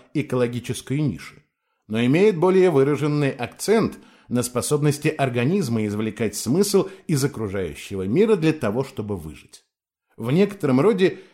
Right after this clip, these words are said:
Икскюль рассматривал индивидов, которые существуют исключительно в собственных мирах, состоящих целиком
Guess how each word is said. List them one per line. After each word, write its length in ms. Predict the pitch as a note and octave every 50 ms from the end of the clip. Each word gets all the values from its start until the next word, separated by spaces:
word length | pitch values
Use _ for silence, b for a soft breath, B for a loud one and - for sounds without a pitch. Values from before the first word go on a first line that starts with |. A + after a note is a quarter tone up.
| B B -
Икскюль 580 | F3 D3 - - - - G#3 A#3 A#3 A#3 A3 -
рассматривал 840 | - E3 E3 D#3+ - - - D#3 D3+ C#3+ - A#2+ C3 C3+ C3 C3 C3
индивидов, 600 | C#3+ C#3+ C3+ C3 A#2+ B2+ D#3+ G#3 G#3+ G3 F3 -
которые 500 | - D3+ D#3+ - E3+ E3 E3 D#3+ D3 D#3 B B B
существуют 920 | - - - D3 C#3+ - - D3+ C3+ - - F#3 G#3+ A#3 A3+ G#3+ G#3 B B B B B B
исключительно 880 | F#3 F3+ - - - E3 F3 - - - G#3 - E3+ D#3 D#3 D#3+ D3+ -
в 40 |
собственных 720 | - - E3+ D#3+ - - - - C#3+ C3+ C3+ C#3 B2+ - -
мирах, 400 | A#2+ A2 A2+ D#3+ F#3 C3+ - -
состоящих 760 | - G2 - - - G#2 A#2 B2+ B2+ B2+ - B2+ A#2 - -
целиком 520 | - B2+ B2 A#2 - - E3 E3 C#3 B